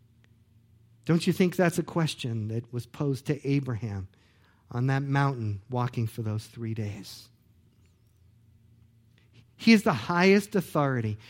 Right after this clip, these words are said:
Think about the Supreme Court, which has some amazing things to be deciding right now.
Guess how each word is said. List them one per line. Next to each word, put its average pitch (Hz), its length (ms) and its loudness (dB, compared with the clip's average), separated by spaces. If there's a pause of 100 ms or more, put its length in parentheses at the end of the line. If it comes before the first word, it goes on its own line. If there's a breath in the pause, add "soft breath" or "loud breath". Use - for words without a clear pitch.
(140 loud breath)
Think 269 180 2
about 220 300 6
the 214 80 0
Supreme 185 460 2
Court, 180 320 0
which 120 160 -4
has 147 200 0
some 156 180 0
amazing 151 680 2 (300 soft breath)
things 143 640 0 (540 soft breath)
to 139 100 -12
be 139 200 2
deciding 131 840 0 (100)
right 120 300 -2
now. 113 400 -4